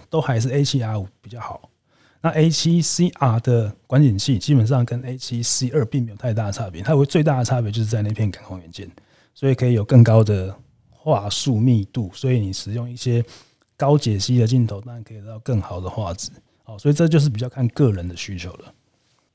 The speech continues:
那在录影规格部分，其实A七C R跟A七C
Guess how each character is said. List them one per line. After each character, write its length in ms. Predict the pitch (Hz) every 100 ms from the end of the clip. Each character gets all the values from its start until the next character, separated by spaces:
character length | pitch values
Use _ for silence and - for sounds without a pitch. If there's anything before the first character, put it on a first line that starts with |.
| _ _ _ _ _ _
那 120 | 156 160
在 140 | 165
录 200 | 185 214
影 140 | 131
规 160 | 123 165
格 100 | 147
部 140 | 147
分， 180 | 143 139
其 140 | 123 131
实 60 |
A 180 | 147 147
七 240 | 139 139
C 480 | 135 - - 135 143 -
R 300 | - 98 98
跟 200 | - 120
A 80 | 123
七 220 | - 113
C 380 | - - 123